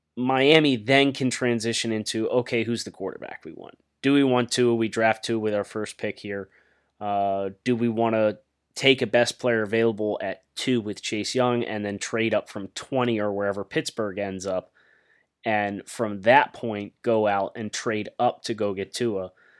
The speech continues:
Uh, th-, this gets back into what Chris Grier had said during his press conference after the team traded Minkah Fitzpatrick. They asked him, uh,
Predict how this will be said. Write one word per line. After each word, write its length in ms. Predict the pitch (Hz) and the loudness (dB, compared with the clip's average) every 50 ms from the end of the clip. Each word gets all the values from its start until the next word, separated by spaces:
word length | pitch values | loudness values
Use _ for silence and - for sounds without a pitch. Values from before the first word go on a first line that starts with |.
| _ _ _ _ - | _ _ _ _ -12
Uh, 340 | 107 104 101 101 101 104 - - - _ _ _ _ - 120 | -10 -8 -8 -8 -10 -12 -14 -20 -20 _ _ _ _ -6 -2
th-, 180 | 127 139 - | -2 -2 -2
this 300 | 123 131 147 180 196 - | -2 2 4 4 4 4
gets 240 | - 208 190 165 - | 4 4 2 2 4
back 280 | - 147 139 131 123 - | 4 4 4 4 4 2
into 200 | 131 120 110 110 | 2 0 0 0
what 180 | 113 110 107 | 0 0 -2
Chris 300 | - - - 117 113 - | -2 -4 -4 -4 -4 -4
Grier 340 | - _ - 117 117 120 120 | -8 _ -4 -2 0 0 0
had 220 | 110 117 107 101 - | -2 -4 -6 -4 -6
said 440 | - - 110 101 101 101 98 95 | -4 -2 0 0 0 0 -2 -4
during 300 | - - 110 110 107 107 | -6 -4 -4 -2 -4 -4
his 180 | - - 107 - | -6 -6 -8 -10
press 320 | - - 117 110 110 - | -4 -2 0 0 0 0
conference 680 | - - 110 107 104 98 - 107 104 98 98 - - - _ _ _ _ _ _ _ _ _ _ _ _ _ _ _ _ _ _ | 0 -2 -2 -2 -2 -6 -8 -10 -8 -8 -8 -10 -10 -12 _ _ _ _ _ _ _ _ _ _ _ _ _ _ _ _ _ _
after 800 | - 131 127 131 135 131 - - 139 131 123 120 117 113 107 _ _ _ _ | 4 6 8 8 6 4 2 -2 2 2 4 4 2 0 -2 _ _ _ _
the 80 | - 120 | -10 -8
team 320 | - - - 135 127 120 | -8 -4 -2 0 0 0
traded 380 | 117 - - 117 110 107 101 104 | -2 -2 -2 -2 0 -2 -2 -4
Minkah 260 | 107 104 - - 98 | -6 -6 -8 -10 -12
Fitzpatrick. 640 | - 107 - - - 139 135 120 - - - _ - | -12 -12 -12 -6 -4 -4 -4 -4 -6 -10 -16 _ -2
They 220 | 113 113 113 - - | 0 0 0 0 2
asked 460 | 117 120 131 147 135 - - - - | 2 4 4 4 2 2 -2 -4 -4
him, 380 | 123 107 101 98 95 98 98 _ _ _ _ _ _ _ _ _ _ _ _ - | -4 -2 -2 -2 -6 -6 -10 _ _ _ _ _ _ _ _ _ _ _ _ -4
uh, 520 | 113 104 104 101 104 101 101 101 101 101 | -2 0 0 2 2 0 0 -2 -2 -4